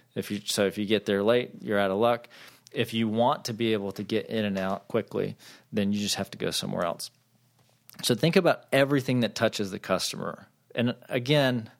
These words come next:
this is where that outside party really helps, you're gonna have a hard time doing it as the person who sees this stuff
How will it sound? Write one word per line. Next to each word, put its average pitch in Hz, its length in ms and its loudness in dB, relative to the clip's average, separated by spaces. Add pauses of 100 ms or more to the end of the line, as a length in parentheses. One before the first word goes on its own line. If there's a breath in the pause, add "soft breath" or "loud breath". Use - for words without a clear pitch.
(200)
this 131 180 2
is 156 120 4
where 127 220 4
that 110 240 0
outside 110 440 2
party 101 260 2
really 92 260 0
helps, 90 300 -2 (440 loud breath)
you're 139 120 4
gonna 156 220 2
have 135 180 2
a 110 40 4
hard 113 400 2
time 107 280 0
doing 90 340 -2
it 80 240 -6
as 101 220 -2
the 104 80 -6
person 104 360 0
who 110 140 -4
sees 131 400 2
this 110 140 2
stuff - 280 0